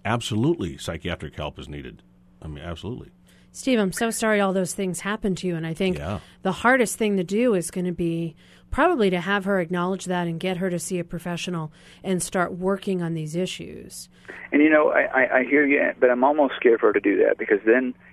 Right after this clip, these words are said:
Speaker 3: if we give it a name, then it's not my fault, it's a disease. And, and you hear this so much, especially in, in my line of work. Um, I deal a lot with alcoholics and, and addictions and stuff.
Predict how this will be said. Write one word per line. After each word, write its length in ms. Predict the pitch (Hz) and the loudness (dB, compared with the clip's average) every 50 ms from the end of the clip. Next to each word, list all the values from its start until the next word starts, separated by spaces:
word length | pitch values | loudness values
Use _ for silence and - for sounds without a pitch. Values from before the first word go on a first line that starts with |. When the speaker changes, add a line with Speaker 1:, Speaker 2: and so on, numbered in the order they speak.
| _ | _
Speaker 3:
if 160 | - 117 - - | -6 -2 0 2
we 80 | 120 | 2
give 240 | 113 123 131 135 135 | 6 6 6 6 6
it 140 | 135 131 - - - | 4 2 2 -2 -8
a 80 | 113 | -8
name, 480 | 104 104 110 107 98 92 92 - 95 - - _ _ _ _ _ _ _ - | -4 0 0 0 0 0 -4 -6 -10 -12 -18 _ _ _ _ _ _ _ 0
then 100 | 127 123 127 | 2 4 4
it's 140 | 117 - | 4 6
not 140 | - 117 104 | 4 4 6
my 160 | 101 107 107 | 4 2 2
fault, 240 | - 107 104 104 95 | 4 4 4 6 4
it's 100 | 90 - | 2 2
a 80 | 101 95 | 0 0
disease. 440 | 98 95 90 98 98 - - - - - - _ _ _ _ _ _ _ _ _ _ _ _ _ _ _ - | 0 2 2 2 2 2 0 -6 -14 -16 -18 _ _ _ _ _ _ _ _ _ _ _ _ _ _ _ 4
And, 280 | 131 120 117 110 - - _ - - - - - - _ _ - | 6 6 4 2 -4 -12 _ -20 -20 -20 -20 -20 -20 _ _ -2
and 100 | 139 139 | 2 2
you 100 | 135 120 | 2 4
hear 160 | - 156 156 | 6 6 6
this 160 | 139 123 - - - | 6 4 2 2 2
so 120 | - 147 131 | 2 2 4
much, 280 | 113 98 - - - | 2 -2 -4 -2 -4
especially 440 | 113 104 - 135 139 135 - 123 117 | -6 4 6 6 6 8 6 4 4
in, 340 | 110 - - 107 107 101 - | 4 2 0 0 -2 0 0
in 100 | - 110 | 0 2
my 140 | 110 110 110 | 2 4 4
line 220 | 110 107 107 104 | 4 4 2 2
of 120 | 104 - - | 0 2 6
work. 340 | 117 117 120 113 - - - - | 8 8 8 8 4 0 -4 -2
Um, 320 | 110 107 104 101 101 - | 0 2 2 2 0 0
I 100 | - - | 0 4
deal 140 | 113 113 110 | 6 8 8
a 80 | 101 98 | 8 6
lot 180 | 95 98 104 | 4 2 2
with 140 | - - - | 2 2 4
alcoholics 640 | 98 101 98 - - 101 107 98 101 101 - - - - | 4 4 4 2 2 4 4 6 6 4 2 0 -2 -4
and, 140 | - - - | -4 -2 -4
and 520 | - - - - - - - 60 - - | -4 -4 -4 -2 0 2 2 4 4 2
addictions 400 | - - - 101 - - - - | 4 6 4 4 4 0 -4 -4
and 100 | 101 95 | -6 -6
stuff. 260 | - - - 98 98 | 2 6 6 6 6